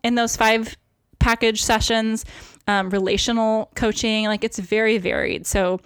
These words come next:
we're diving into the Enneagram, we're diving into your number specifically, and then we're actually putting into practice, um, all the things of how to use that information to grow in whatever it is that you're looking to,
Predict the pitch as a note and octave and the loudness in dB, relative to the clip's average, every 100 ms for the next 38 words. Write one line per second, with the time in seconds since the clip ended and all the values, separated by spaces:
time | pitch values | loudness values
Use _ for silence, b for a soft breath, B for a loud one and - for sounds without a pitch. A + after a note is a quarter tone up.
0 | B B B G#3+ G3+ C4+ C#4 C4+ B3+ C4+ | B B B -2 0 2 4 4 2 0
1 | G#3+ A3 G3+ G#3 G3+ G3 G#3+ G#3+ G#3+ G3 | 0 -2 0 0 0 0 0 0 0 -4
2 | - F#3 F#3 F#3 F#3 F3+ - - - C4+ | -4 -4 -4 -2 -2 -2 -2 -2 -2 0
3 | C4 B3+ A#3+ - G3+ G3 G3 G3 F3+ - | 0 0 0 0 -2 -2 0 0 -2 -4
4 | G3+ - G3 F#3+ F#3 F3+ F#3 - - - | -4 -2 -2 -2 -4 -6 -4 -4 -4 0
5 | C#4+ - - B B B - G3+ F#3+ F#3 | 0 0 -6 B B B -2 0 0 -2
6 | F3+ - - G3+ G3+ G#3 - F#3 F#3 F#3 | -6 -12 -2 0 2 0 0 -2 -4 -6
7 | E3+ - B3+ D4+ A3 A#3+ F4+ C#4+ F#3 F#3 | -6 0 2 2 2 2 2 2 0 0
8 | F#3 F#3+ F3+ - F#3 - E3 - - D#4 | -2 -2 -2 -4 -6 -8 -4 0 2 0
9 | - b b b - G3+ F#3+ F#3+ G3+ F#3 | -4 b b b -4 0 0 0 0 0
10 | F#3+ F3+ F3 F#3 - F3 F3+ - F3 E3 | 0 -2 -2 -4 -4 -4 -4 -6 -10 -6
11 | F3+ | -8